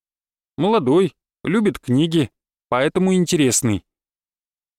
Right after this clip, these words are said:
Большинство людей его положения — заядлые охотники. Только не он. У него плохое зрение,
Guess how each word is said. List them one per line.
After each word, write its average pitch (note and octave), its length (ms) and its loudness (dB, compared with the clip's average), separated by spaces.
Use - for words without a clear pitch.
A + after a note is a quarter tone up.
Большинство C#3+ 720 -2
людей D#3 360 0
его C#3 280 0
положения — C#3+ 720 0
заядлые D3+ 640 0
охотники. A#2 640 -4
Только E3+ 260 0
не G3+ 120 2
он. C#3 340 0
У E3+ 60 -4
него A3 240 2
плохое G#3+ 420 0
зрение, D3 560 0